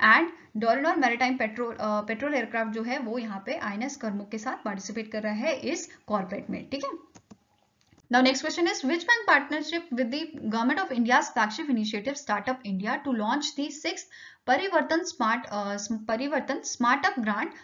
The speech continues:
the annual grant program for the social startup? So करेक्ट आंसर आपका है ऑप्शन नंबर बी, that is एचडीएफसी बैंक ने यहाँ पे पार्टनरशिप की है,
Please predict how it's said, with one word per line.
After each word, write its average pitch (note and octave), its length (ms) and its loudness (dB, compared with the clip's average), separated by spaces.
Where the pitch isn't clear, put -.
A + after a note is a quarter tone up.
the A3 260 4
annual D#4 300 2
grant B3+ 280 2
program A3+ 320 -2
for G#3 180 -4
the - 160 -6
social G3+ 340 -8
startup? - 280 -8
So G#3+ 220 -8
करेक्ट A#3 220 0
आंसर C4 200 2
आपका B3 240 0
है C#4 120 0
ऑप्शन G#3+ 300 -4
नंबर G#3 140 -2
बी, C#4 200 -4
that G3 180 -4
is B3+ 160 -8
एचडीएफसी D4+ 460 -4
बैंक G#3+ 300 0
ने A#3+ 80 -2
यहाँ A3+ 140 -4
पे A#3+ 80 -6
पार्टनरशिप G#3+ 500 -6
की A#3 160 -6
है, C4 180 -4